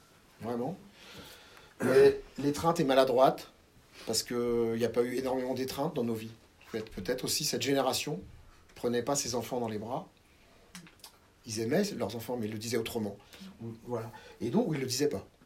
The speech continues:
Et donc, euh, je lui ai demandé de, de me prendre dans les bras.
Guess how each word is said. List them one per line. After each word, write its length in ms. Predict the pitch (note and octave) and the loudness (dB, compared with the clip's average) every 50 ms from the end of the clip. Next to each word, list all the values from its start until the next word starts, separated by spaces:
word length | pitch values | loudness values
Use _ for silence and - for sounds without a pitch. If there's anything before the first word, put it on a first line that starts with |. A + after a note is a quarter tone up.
| _ _ _ | _ _ _
Et 120 | - A#2 A#2 | -4 -4 -2
donc, 320 | A2+ D#3+ G3 A3+ A3 - | 0 0 0 0 0 0
euh, 480 | B2+ A#2+ A#2+ A#2 A2+ A2+ A2+ A2+ A2+ A2 | 2 4 4 4 2 2 0 -2 -2 -4
je 100 | G#2+ B2 | -4 -4
lui 60 | C3 | -6
ai 40 | C3 | -4
demandé 280 | C3+ C#3 B2+ B2 D3+ F3 | -4 -4 -4 -2 -2 -2
de, 360 | F3 C#3+ A#2+ A#2+ A2+ A2 A2+ A2+ - - | -2 -2 -4 -4 -4 -6 -8 -10 -12 -10
de 100 | A#2 A#2+ | -8 -8
me 80 | A#2+ | -8
prendre 280 | A#2 - - C#3+ C#3+ B2 | -6 -6 -4 -4 -2 -2
dans 140 | A#2+ A#2 A2 | -2 -2 -2
les 100 | A2 A2 | -2 0
bras. 320 | A#2 C3 F3 G#3 - - | 2 2 2 2 0 -4